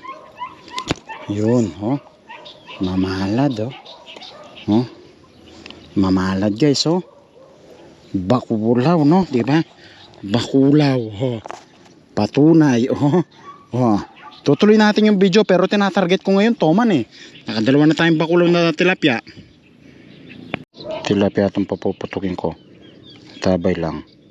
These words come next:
Ah, hindi. Toman siya. Kala ko tilapia. Yun, oh. Nakita nyo. Toman siya. Yun, oh. Kumataw siya. Hindi, mabuti. Hindi ko tinuloy.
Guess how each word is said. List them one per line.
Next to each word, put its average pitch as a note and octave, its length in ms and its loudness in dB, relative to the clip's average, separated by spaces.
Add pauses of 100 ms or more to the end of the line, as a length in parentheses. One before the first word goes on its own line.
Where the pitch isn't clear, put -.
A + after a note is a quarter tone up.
(1700)
Ah, A2+ 80 2
hindi. C3 260 4
Toman G#2+ 420 -2
siya. D3+ 200 -2
Kala A2+ 320 -2
ko C3 200 -2 (560)
tilapia. G2+ 440 0
Yun, C3 200 0
oh. C#3+ 120 -2
Nakita A2 440 -4
nyo. C3+ 200 0 (760)
Toman G2 400 0
siya. C#3 240 0 (480)
Yun, A#2+ 200 2
oh. - 40 -4 (520)
Kumataw F#2+ 540 -2
siya. C#3 260 0 (1200)
Hindi, F#2 140 -4
mabuti. G2 380 0
Hindi B2+ 160 2
ko - 80 -8
tinuloy. G#2+ 480 -2